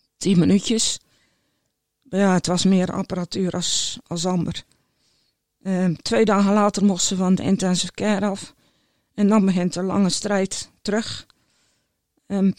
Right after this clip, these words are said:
die heeft ze gedeeltelijk toch wel redelijk, ja, ze is toch nog een beetje redelijk geweest daarna. Eh, we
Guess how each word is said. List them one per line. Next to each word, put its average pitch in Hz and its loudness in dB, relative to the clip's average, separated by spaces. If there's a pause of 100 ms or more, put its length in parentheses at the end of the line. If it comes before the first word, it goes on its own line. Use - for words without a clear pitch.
(180)
die 208 -2
heeft 226 2
ze 175 0 (360)
gedeeltelijk 202 0 (1120)
toch 220 0
wel 175 0 (1600)
redelijk, 196 0 (760)
ja, 185 -2
ze 175 -4
is 202 -2
toch 214 0
nog 196 4 (240)
een - -14
beetje 196 -2
redelijk 220 0
geweest 220 -2
daarna. 202 2 (1040)
Eh, 196 -6 (300)
we 180 -4